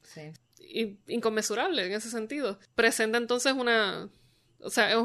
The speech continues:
Speaker 2: es una buena oportunidad para uno quizás explorar lo que es el, lo que es el ser puertorriqueño en esta época y lo que es entender lo que es el ser puertorriqueño. O sea, claro,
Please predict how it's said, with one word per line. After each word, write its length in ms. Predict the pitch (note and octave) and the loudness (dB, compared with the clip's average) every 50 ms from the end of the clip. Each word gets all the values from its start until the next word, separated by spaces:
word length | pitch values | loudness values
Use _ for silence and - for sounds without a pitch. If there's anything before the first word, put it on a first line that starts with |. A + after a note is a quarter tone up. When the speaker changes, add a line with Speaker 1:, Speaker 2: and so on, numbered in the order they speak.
| A#3 - | 2 2
Speaker 2:
es 60 | A3+ | 2
una 220 | C4 B3+ B3+ B3+ A#3 | 2 4 6 6 6
buena 260 | A3 A#3+ C4 C4 B3 | 6 6 6 4 4
oportunidad 520 | A3+ G#3+ G3+ G3+ G#3 G3+ G3+ G3+ G3+ G3 | 2 0 -2 -2 -2 -2 0 0 0 0
para 200 | - G3 F#3+ F#3+ | -2 -2 -4 -4
uno 180 | F#3 G3 G3+ G3 | -4 -4 -6 -6
quizás 320 | G3+ G#3 - G#3 G3+ G#3 | -6 -6 -4 -4 -4 -4
explorar 560 | G#3+ - - A3 G3 F3+ G3 G3+ G#3 G#3 - - - - - - _ _ _ - | -4 -6 -4 -2 0 2 4 4 2 2 -2 -8 -20 -20 -20 -20 _ _ _ -12
lo 240 | - A3 G#3 G#3 G3+ | -6 -4 -2 -2 0
que 140 | - G#3 A3 | 2 2 2
es 60 | A3+ | 4
el, 460 | C4 A3 G#3+ G#3+ G#3+ G#3 G#3 G#3 G3 G3 | 4 2 2 2 0 -2 -4 -6 -6 -4
lo 160 | G#3 G#3 G3+ | -4 -2 0
que 100 | G#3+ A3 | 2 2
es 80 | A3 | 4
el 140 | A#3+ A3 A3 | 4 2 2
ser 260 | - - A#3+ A3+ A3 - | 0 2 2 2 2 2
puertorriqueño 1000 | A3+ G#3+ G#3 - G#3+ G#3+ G#3 G#3 G3+ - C4 C#4 C#4 B3+ G#3+ F#3+ G3+ A3 A3+ - _ _ _ _ _ _ _ _ - | 0 -2 0 0 -2 -2 -2 -2 -2 -2 -4 -4 -2 -2 -4 -4 -4 -4 -6 -10 _ _ _ _ _ _ _ _ -2
en 220 | - G#3+ G#3+ G3+ | 0 0 2 2
esta 420 | A3 A#3+ A#3 - - - G3+ G3+ A3 | 0 -2 -2 -2 -2 0 2 2 2
época 520 | A#3 A3+ A3+ F#3+ F3+ - F#3+ G3+ G#3 - _ - - - - - _ _ _ - | 0 0 -4 -6 -6 -4 -6 -6 -6 -8 _ -20 -20 -20 -20 -20 _ _ _ -2
y 140 | - A3 G#3+ | 2 2 4
lo 140 | G#3+ G#3 | 4 2
que 260 | G#3 G#3+ G#3 G#3+ G#3+ A3 | 2 0 0 2 0 0
es 320 | G#3+ - - - - _ _ _ _ _ _ _ _ _ _ _ - | 0 -2 -2 -4 -6 _ _ _ _ _ _ _ _ _ _ _ 0
entender 500 | A#3 A3+ A3+ - A3+ G#3+ G#3 G#3 A3 A3+ | 0 0 2 2 0 0 0 0 0 2
lo 120 | A#3+ A#3+ A#3+ | 2 2 2
que 100 | A#3+ B3 | 2 2
es 60 | C#4 | 2
el 140 | B3 A#3+ A#3 | 2 0 0
ser 260 | - - A#3+ A#3+ A#3+ | 0 2 2 2 2
puertorriqueño. 880 | B3 A#3+ A#3+ - A#3+ B3 A#3 A3+ A3+ A3+ A#3+ B3 A#3+ A3 G#3+ A3 G#3+ - _ _ _ _ _ - | 2 0 0 0 -2 0 -2 -2 -2 -2 -2 0 0 0 -2 -2 -4 -8 _ _ _ _ _ -12
O 60 | - | -8
sea, 240 | G3 A3 G3+ F#3+ F#3+ - | -4 -2 0 -2 0 4
claro, 320 | A3 G#3+ G3+ F3+ F3+ | 6 6 6 4 2